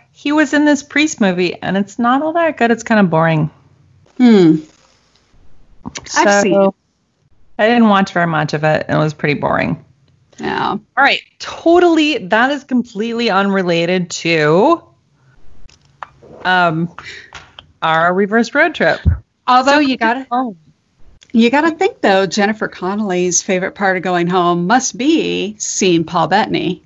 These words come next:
Speaker 2: right?
Speaker 1: Maybe. But he's
Speaker 2: I
Speaker 1: also
Speaker 2: guess
Speaker 1: a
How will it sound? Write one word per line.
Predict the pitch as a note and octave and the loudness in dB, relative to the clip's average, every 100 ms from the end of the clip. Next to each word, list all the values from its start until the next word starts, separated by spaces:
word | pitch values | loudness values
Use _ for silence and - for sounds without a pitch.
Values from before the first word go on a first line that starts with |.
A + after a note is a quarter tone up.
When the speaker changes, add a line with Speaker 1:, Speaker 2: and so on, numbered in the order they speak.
| - | -4
Speaker 2:
right? | E3+ G3 D#4+ D#4 - _ _ _ _ - - - - - - - - - - - | 0 2 2 0 -6 _ _ _ _ -20 -20 -20 -18 -16 -16 -16 -12 -12 -8 0
Speaker 1:
Maybe. | F3 F3 D3+ E3+ F#3+ C#3+ E3+ G#3+ - _ _ _ _ - - - | 4 4 4 0 0 0 2 0 -2 _ _ _ _ -18 -18 -6
But | F3 E3+ E3 - - _ - - _ _ _ _ - - | 0 2 0 -4 -14 _ -20 -20 _ _ _ _ -20 -8
he's | F3 F3 | -6 -2
Speaker 2:
I | G#3+ | 0
Speaker 1:
also | G#3 | 0
Speaker 2:
guess | G#3 | 0
Speaker 1:
a | F#3 | -2